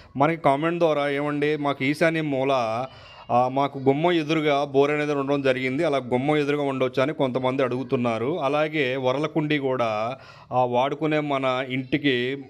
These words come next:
ఈశాన్య మూల వరలకుండి ఉంటది కదా, నిత్యం వాటర్ వాడేది, ఆ ట్యాంక్ కూడా మనం ఎక్కడ సెట్ చేసుకోలేదనే వీడియోలో చెప్పడం జరుగుతుంది.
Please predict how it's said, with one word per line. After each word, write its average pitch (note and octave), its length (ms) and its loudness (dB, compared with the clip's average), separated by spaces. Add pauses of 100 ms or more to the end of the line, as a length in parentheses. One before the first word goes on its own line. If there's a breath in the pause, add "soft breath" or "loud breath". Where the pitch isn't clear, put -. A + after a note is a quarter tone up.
ఈశాన్య D3 440 0
మూల C#3+ 220 -2
వరలకుండి C3+ 600 -2
ఉంటది C3+ 280 -2
కదా, B2 160 -2
నిత్యం B2 440 -2
వాటర్ A#2 240 -2
వాడేది, B2 540 -2 (360 loud breath)
ఆ B2+ 60 2
ట్యాంక్ A#2+ 400 0
కూడా C#3+ 200 4
మనం C#3+ 460 0
ఎక్కడ C3+ 220 0
సెట్ C3+ 240 0
చేసుకోలేదనే C3+ 540 0
వీడియోలో B2+ 280 -2
చెప్పడం B2 360 -2
జరుగుతుంది. B2+ 600 -2